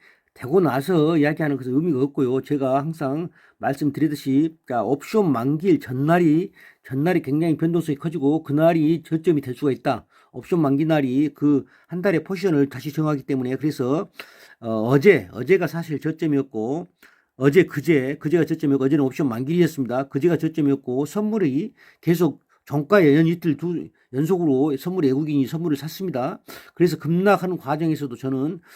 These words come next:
자, 이제, 이제 바닥이 근접했다. 이렇게 말씀을 드렸고요. 삼성전자도, 자, 지금부터는, 자, 조정을 보일 때마다 조금씩 조정을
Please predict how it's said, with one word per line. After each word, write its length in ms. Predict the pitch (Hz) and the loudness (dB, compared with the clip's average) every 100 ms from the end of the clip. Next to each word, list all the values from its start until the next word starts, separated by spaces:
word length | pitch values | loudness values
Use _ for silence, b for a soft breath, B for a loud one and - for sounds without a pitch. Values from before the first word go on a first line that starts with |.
| B - | B -6
자, 280 | 113 110 95 b b - | -2 -2 -4 b b -8
이제, 720 | 135 175 143 160 180 117 123 | 2 4 4 2 -4 -6 -4
이제 220 | 135 156 | -2 -2
바닥이 340 | - 127 165 120 | -2 -4 -4 -4
근접했다. 640 | 156 139 160 160 117 - B B B | -2 0 0 0 -6 -6 B B B
이렇게 220 | 143 160 | -2 0
말씀을 320 | 139 151 151 135 | 0 0 -2 -2
드렸고요. 480 | 156 160 135 143 | -2 2 2 2
삼성전자도, 1040 | 165 196 208 208 147 165 165 139 120 180 214 _ b b | -2 -6 -4 -4 -2 -2 -2 -2 -2 -4 -6 _ b b
자, 300 | - 117 95 - | -6 -6 -6 -12
지금부터는, 760 | - 170 190 175 170 139 175 190 | -8 -6 -4 0 2 4 2 -2
자, 180 | 135 113 | -4 -4
조정을 540 | 135 143 190 170 180 | -2 2 4 4 2
보일 200 | 165 165 | 0 0
때마다 460 | 180 160 139 135 156 | 0 0 0 0 -2
조금씩 380 | 185 170 143 139 | -6 -6 -6 -4
조정을 340 | 147 151 139 | -2 0 -2